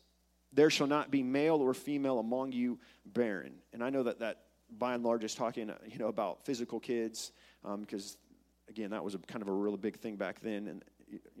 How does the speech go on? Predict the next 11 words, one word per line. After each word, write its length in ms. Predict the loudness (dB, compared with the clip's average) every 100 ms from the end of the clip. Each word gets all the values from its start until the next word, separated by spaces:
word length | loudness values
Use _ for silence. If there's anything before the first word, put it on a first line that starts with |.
| -12
is 220 | -10 -6
today 260 | -4 -2 -2
as 100 | 0
well. 400 | -2 0 -2 -4 -16 -20 -12
But, 280 | 4 4 4 -6 -20
again, 240 | -4 0 2
if 100 | 2
we 80 |
can 200 | 2 0 -2 -14 _ _
parallel 480 | 2 6 8 8 6
that, 400 | 4 2 -2